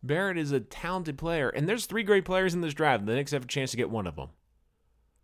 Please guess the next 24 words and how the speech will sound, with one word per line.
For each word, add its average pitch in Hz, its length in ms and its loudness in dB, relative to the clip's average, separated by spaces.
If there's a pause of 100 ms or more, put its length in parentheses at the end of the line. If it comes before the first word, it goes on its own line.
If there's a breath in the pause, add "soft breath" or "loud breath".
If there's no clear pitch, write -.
(540)
And 127 100 2
if 113 100 0
you 120 80 0
trade 170 360 2
out, 143 380 2 (100)
that's 139 360 0
going 147 320 2
to 143 120 -4
be 127 240 2
a 127 200 2
huge 143 640 -2
mistake. 117 460 -4 (1160)
The 151 80 2
only 226 160 4
way 247 140 2
you 196 100 -2
trade 160 240 2
out 147 140 6
is 120 100 2
if 113 80 0
you 110 80 -2
get 104 140 0
Anthony 92 340 -4
Davis, 78 480 -2